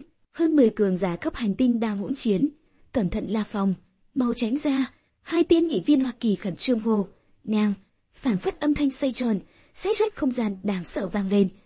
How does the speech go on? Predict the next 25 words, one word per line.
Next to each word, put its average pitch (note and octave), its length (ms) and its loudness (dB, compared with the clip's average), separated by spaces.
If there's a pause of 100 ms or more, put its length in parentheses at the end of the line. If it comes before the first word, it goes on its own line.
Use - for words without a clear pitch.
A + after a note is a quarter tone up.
(200)
Một C#4 140 4
đạo A#3+ 240 0
kim C4+ 140 4
quang C4 180 0
phảng G#3+ 220 -4
phất D#4+ 300 -4
như C#4 100 2
tiếng F#3 200 -2
gọi C4+ 180 -4
của G3 100 -4
Diêm A#3 180 -2
Vương, B3 260 6 (380)
đột C#4+ 220 2
ngột C#4 200 4
oanh E4 160 4
kích G#4+ 200 4
vào C#4+ 80 0
bụng A3+ 240 0
một G3 160 -2
gã F#3 120 -2
nghị D4 240 0
viên A3+ 120 2
người G3 80 0
da G3 160 0
đen. G#3+ 240 4